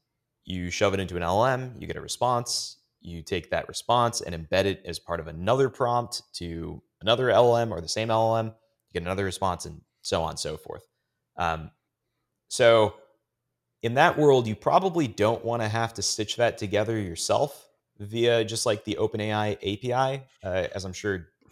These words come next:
David can probably talk at length about, like, just implementing what seems to be relatively trivial features like retry logic and caching between prompt steps and so on,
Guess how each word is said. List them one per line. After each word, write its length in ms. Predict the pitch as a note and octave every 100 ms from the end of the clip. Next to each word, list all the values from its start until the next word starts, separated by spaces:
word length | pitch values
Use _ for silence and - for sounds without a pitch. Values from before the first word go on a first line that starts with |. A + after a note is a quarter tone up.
| _ _ F2
David 280 | F#2+ F2+ F#2
can 140 | F2+
probably 260 | E2+ F#2 F2
talk 300 | - F2 F2
at 120 | -
length 260 | F2+ F2+ -
about, 240 | F2 E2+
like, 200 | E2 D#2+ _ _ _ _
just 180 | G2 - _ _ _ -
implementing 840 | B2 C#3+ C#3+ C#3 C3+ B2+ A#2 G#2 _ _ _ _ _ _ _ _ _ _ -
what 200 | A#2 -
seems 420 | - D3+ F3+ E3
to 80 | -
be 120 | A#2
relatively 440 | G#2+ G#2+ G#2+ G2+ F2+
trivial 340 | G#2 F2 F2
features 480 | F#2+ F#2 - E2+ E2
like 180 | E2+ -
retry 580 | F2 G#2 A2 G#2 F#2
logic 600 | E2 E2 E2+ F2 E2 D#2+
and 260 | F2+ E2 D#2+
caching 640 | - G#2+ G2+ - G#2 F#2+
between 460 | E2 - - F#2+ F2+
prompt 380 | - F2+ F2 -
steps 380 | - E2 -
and 100 | E2
so 160 | - E2+
on, 240 | E2+ D#2